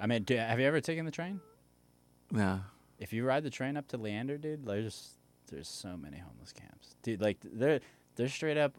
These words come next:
Speaker 1: a, like, ten-minute stretch where you go from, like, on the, like, east side once you cross the thirty-five, and you're going from, like, Mueller area, Crestview,
Speaker 2: Yeah.
Speaker 1: down to M L K, the M L K station, just the entire woods, like, just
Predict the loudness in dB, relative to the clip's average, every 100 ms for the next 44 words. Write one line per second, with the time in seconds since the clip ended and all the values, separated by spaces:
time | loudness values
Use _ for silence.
0 | -2 0 0 0 -2 -4 -8 _ -8 -4
1 | -2 0 0 0 -2 -4 -8 -4 -2 -4
2 | -8 -16 -18 _ _ _ -6 -2 0 2
3 | 4 4 2 0 0 0 -2 -8 -6 -2
4 | 0 -2 -2 -2 -2 -2 0 2 2 2
5 | -2 -4 2 2 2 0 -2 -2 0 2
6 | 2 0 -8 -20 _ -8 -2 -2 -2 -2
7 | -2 -2 0 0 0 0 0 0 0 0
8 | -2 -2 0 2 0 -4 0 2 4 4
9 | 2 0 -2 -2 -2 -2 -2 -2 -4 -10
10 | _ _ _ _ -20 -20 -20 -20 _ -2
11 | 2 2 0 0 -4 -4 -6 -8 -8 -12
12 | _ -6 -4 -4 -10 -6 -2 -2 -2 -4
13 | -4 -2 -2 -4 -4 -8 -8 -8 -10 _
14 | -10 -10 -10 _ -6 -4 -2